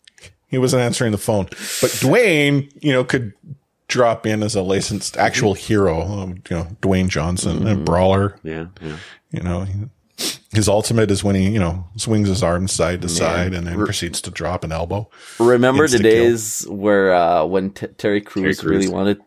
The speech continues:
Speaker 2: to, uh, voice Doomfist? Man.
Speaker 3: I do. I do remember that.
Speaker 2: Overwatch used to be so mainstream at the time.
Speaker 3: Isn't that crazy? That is crazy. <laughs>
Speaker 1: Uh,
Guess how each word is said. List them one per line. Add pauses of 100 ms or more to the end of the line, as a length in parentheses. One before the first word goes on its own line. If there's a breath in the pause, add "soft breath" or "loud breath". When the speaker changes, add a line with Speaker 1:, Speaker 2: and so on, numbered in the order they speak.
Speaker 2:
to,
uh,
voice
Doomfist?
Man.
Speaker 3:
I
do. (100)
I
do
remember
that.
Speaker 2:
Overwatch
used
to
be
so
mainstream
at
the
time. (360 loud breath)
Speaker 3:
Isn't
that
crazy?
That
is
crazy.
<laughs> (1400 loud breath)
Speaker 1:
Uh,